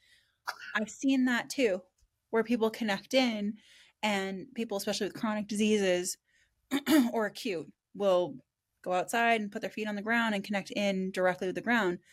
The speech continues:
Now, I've seen that one before, but I prefer, like, if I want that chilled out energy of connection to earth, I'm going for trees first.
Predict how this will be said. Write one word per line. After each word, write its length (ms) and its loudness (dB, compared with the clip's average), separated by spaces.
Now, 420 0
I've 160 0
seen 200 4
that 160 2
one 120 -4
before, 300 0
but 160 0
I 160 2
prefer, 440 0
like, 460 0
if 120 0
I 120 6
want 240 2
that 180 2
chilled 300 2
out 180 4
energy 540 -2
of 260 0
connection 500 -4
to 140 -10
earth, 260 0
I'm 100 0
going 200 8
for 100 2
trees 460 -2
first. 520 -2